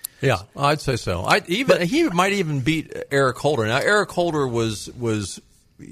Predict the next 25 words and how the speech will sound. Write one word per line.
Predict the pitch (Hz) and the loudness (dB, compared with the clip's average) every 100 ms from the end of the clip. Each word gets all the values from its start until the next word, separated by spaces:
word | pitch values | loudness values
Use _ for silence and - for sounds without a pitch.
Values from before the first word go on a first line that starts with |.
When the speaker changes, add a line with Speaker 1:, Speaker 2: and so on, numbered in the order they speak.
| - | -20
Speaker 1:
you | - - 110 110 | -20 -12 -6 -6
know, | 101 | -6
I | 101 | -4
mean, | 104 104 | -2 -2
he | 117 | -4
was | 190 139 135 | -4 -4 -4
a-, | - 113 - | -6 -6 -4
aggressively, | 107 87 123 135 - 104 90 87 117 98 92 90 104 107 - | -6 -2 0 0 -2 -6 -6 -8 -6 -4 -4 -6 -10 -14 -10
I | 95 | -8
mean, | 92 90 | -8 -8
what, | 104 - - | -10 -12 -16
uh, | 98 92 | -16 -14
Obama | 90 90 85 98 90 104 110 101 | -12 -10 -10 -8 -4 -4 -4 -6
called | 101 98 | -6 -6
him | 92 | -6
his | 87 | -8
wingman. | 87 101 117 113 110 113 117 | -10 -10 -8 -8 -8 -8 -4
Speaker 2:
Yeah. | 101 85 87 _ _ _ - | -4 -4 -8 _ _ _ -18
Speaker 1:
But | 92 107 113 110 - - _ 107 101 | -6 0 2 0 -4 -12 _ -18 -18
the | 120 95 110 110 - | -12 -4 -4 -4 -4
amount | 98 98 131 147 - | -4 -2 -2 -2 -2
of, | 101 92 85 - _ - - - | -6 -8 -12 -18 _ -20 -20 -10
well, | 151 175 190 196 | -8 -6 -2 0
I | 202 | 0
guess, | 170 - | 0 0